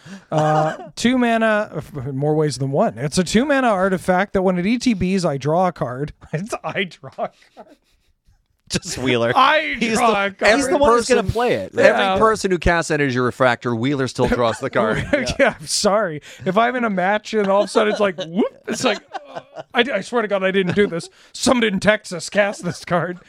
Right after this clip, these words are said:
Speaker 1: Um, so when it E T Bs, I draw a card. <laughs> I draw the card, and then he can pay two generic to filter this. So this is another Prophetic Prism, but importantly, it doesn't tap to use the activated ability.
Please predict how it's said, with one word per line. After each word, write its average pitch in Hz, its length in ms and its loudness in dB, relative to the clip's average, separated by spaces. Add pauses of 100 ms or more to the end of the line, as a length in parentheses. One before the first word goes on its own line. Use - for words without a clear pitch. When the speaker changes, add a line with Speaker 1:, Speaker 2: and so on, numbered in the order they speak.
(460)
Speaker 1:
Um, 156 400 2 (160)
so 170 180 2
when 185 120 2
it 208 100 2
E 302 100 0
T - 200 0
Bs, 220 360 0
I 180 160 0
draw 180 400 0
a 156 40 -8
card. 123 520 -6
<laughs> - 1400 -16
I 302 140 2
draw 294 280 2
the 285 100 -4
card, 202 460 0 (320)
and 214 120 0
then 220 100 2
he 220 80 -2
can 196 180 -2
pay 240 200 2
two 233 220 0
generic 196 460 0
to 170 80 -6
filter 170 440 -2
this. 110 260 -10 (260)
So 170 340 2 (520)
this 196 340 0
is 190 340 0 (100)
another 220 320 0
Prophetic 175 480 -2
Prism, 214 400 -2 (240)
but 123 140 -10
importantly, 143 840 -2 (200)
it 170 160 -4
doesn't 151 400 -2
tap - 420 -4
to 175 120 -6
use 131 220 -6
the 131 120 -10
activated 123 420 -10
ability. 127 460 -4